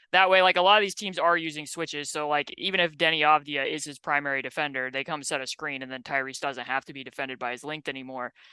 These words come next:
But, you know, there's this little tiny window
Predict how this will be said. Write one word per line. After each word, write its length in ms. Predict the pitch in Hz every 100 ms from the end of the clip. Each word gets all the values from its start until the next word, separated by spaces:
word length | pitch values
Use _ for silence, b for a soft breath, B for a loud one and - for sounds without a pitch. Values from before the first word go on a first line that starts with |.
| b _
But, 340 | 165 151 143 - _ _ _ _ _ _
you 80 | 175
know, 140 | 170 170
there's 180 | 175
this 220 | 185 175 190
little 400 | 214 240 247 240
tiny 460 | - 190 208 190
window 600 | 156 175 165 151 143 139